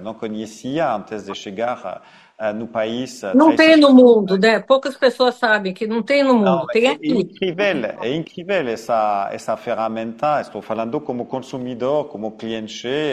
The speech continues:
Speaker 1: Você vai na praia tomando, eh, uma caipirinha ou uma água de coco e pagando diretamente
Speaker 2: Faz o Pix.
Speaker 1: como, eh, como o celular, faz o Pix.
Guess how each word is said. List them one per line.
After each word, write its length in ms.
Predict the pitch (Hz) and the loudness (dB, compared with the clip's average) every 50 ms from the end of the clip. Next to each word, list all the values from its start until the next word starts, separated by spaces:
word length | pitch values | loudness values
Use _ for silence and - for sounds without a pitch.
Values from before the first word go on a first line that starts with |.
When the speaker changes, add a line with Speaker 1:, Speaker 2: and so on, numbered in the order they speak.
| 120 | -4
Speaker 1:
Você 240 | 90 107 - - 123 | -6 -10 -10 -10 -10
vai 260 | 104 90 113 123 139 139 | -6 -2 -2 -2 -2 -2
na 160 | 123 113 101 | -4 -6 -6
praia 560 | - - - 110 113 113 113 117 127 139 143 | -8 -8 -6 -4 -4 -2 -2 -2 -2 -2 -2
tomando, 680 | 139 - 113 107 107 110 110 113 104 113 120 117 117 107 | -4 -6 -10 -6 -6 -6 -6 -6 -6 -6 -4 -4 -2 -2
eh, 180 | 98 92 85 - - - - - _ - | -2 -2 -4 -8 -14 -20 -20 -20 _ -8
uma 160 | 110 117 113 | -4 -4 -4
caipirinha 1200 | 110 - 135 135 131 131 - 127 123 110 123 120 120 120 120 123 135 147 156 156 151 147 139 127 120 | -4 -4 -4 -4 -4 -4 -6 -6 -6 -4 -4 -6 -6 -4 -4 -2 0 0 0 0 0 0 0 2 2
ou 280 | 110 107 101 95 87 - - - - _ - | 0 0 0 -2 -6 -8 -14 -20 -20 _ -8
uma 140 | 113 117 120 | -4 -2 -2
água 220 | 120 110 131 135 | 0 0 0 0
de 120 | 120 123 113 | 0 -2 -8
coco 680 | - - 123 113 - - 143 151 170 175 175 160 143 | -6 -6 -8 -6 -4 -2 0 0 0 0 0 0 0
e 120 | 127 117 113 | 0 -2 -2
pagando 520 | 110 - 123 117 104 120 120 120 117 147 139 | -4 -4 -4 -2 -2 -2 -4 -2 -4 -4 -4
diretamente 560 | 117 123 120 117 113 120 110 117 110 - 113 | -2 -4 -4 -4 -4 -4 -2 -2 -2 0 0
Speaker 2:
Faz 20 | |
o 80 | - - 147 | -2 -2 0
Pix. 240 | 139 220 - - | 0 -2 -2 -2
Speaker 1:
como, 180 | 117 120 120 117 113 | -8 -8 -6 -2 -2
eh, 180 | 110 107 104 101 - | 0 0 -2 -4 -4
como 220 | - 123 117 120 | -6 -6 -6 -6
o 40 | 117 | -10
celular, 540 | - - - 123 123 139 151 185 196 151 113 | -10 -8 -10 -8 -6 -4 -2 -2 -2 -2 -4
faz 260 | - - 110 104 - - | -4 -6 -8 -8 -8 -12
o 60 | 120 | -14
Pix. 460 | 117 - - 185 139 - - - - | -14 -12 -12 -14 -14 -14 -20 -20 -20